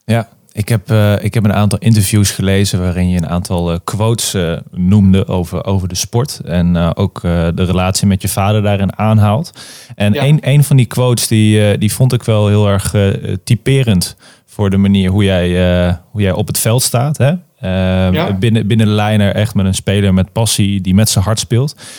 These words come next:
Speaker 1: En,
Speaker 2: Ja.
Speaker 1: ehm, die e-, één quote, eh, "De bal is als een vrouw en iedereen wil die bal hebben."
Speaker 2: Ja, ja.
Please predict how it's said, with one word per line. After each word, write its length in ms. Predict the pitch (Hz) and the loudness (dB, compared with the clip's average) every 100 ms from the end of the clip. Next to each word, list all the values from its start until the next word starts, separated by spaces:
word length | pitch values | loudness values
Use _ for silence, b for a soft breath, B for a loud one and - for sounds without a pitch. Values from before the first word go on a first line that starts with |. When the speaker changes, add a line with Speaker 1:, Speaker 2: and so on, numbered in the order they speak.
| B B | B B
Speaker 1:
En, 240 | 113 113 | 0 2
Speaker 2:
Ja. 200 | 151 175 | 0 -6
Speaker 1:
ehm, 580 | - 104 101 101 101 101 95 _ _ _ - _ _ _ _ _ _ | -2 0 2 2 4 2 -2 _ _ _ -20 _ _ _ _ _ _
die 420 | 127 120 - - - | -2 0 0 -4 -6
e-, 140 | 135 | -2
één 240 | 143 151 | 2 2
quote, 460 | 147 139 123 101 - - | 4 2 2 0 -6 -6
eh, 240 | 107 104 104 | -2 0 -2
"De 220 | 139 95 | -2 -2
bal 300 | 95 139 165 | 0 0 0
is 120 | 135 123 | 2 2
als 120 | 117 | 2
een 100 | 101 | 0
vrouw 420 | - 147 165 151 | 0 0 0 -2
en 200 | 113 110 | -2 -2
iedereen 440 | - 160 135 131 120 | 2 2 4 2 4
wil 160 | 123 | 4
die 120 | 117 107 | 4 2
bal 300 | 113 107 90 | 2 0 2
hebben." 320 | 127 92 80 _ B B B B | 2 0 -4 _ B B B B
Speaker 2:
Ja, 440 | - 147 139 - - - _ | -4 -4 -4 -8 -16 -20 _
ja. 340 | 139 135 120 | -6 -6 -6